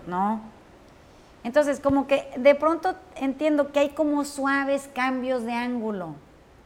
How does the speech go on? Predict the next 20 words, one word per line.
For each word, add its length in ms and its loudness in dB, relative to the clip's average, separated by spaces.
No, 260 -4
no, 260 -4
no 220 0
son 320 0
estas 380 2
grandes 560 6
revelaciones 680 0
de 60 -4
entendimiento, 840 -6
no, 380 0
son, 320 -2
son 1000 -4
sutiles 1300 -4
cambios 720 0
en 180 -4
el 140 -2
ángulo 520 0
de 80 0
la 160 0
percepción. 580 -8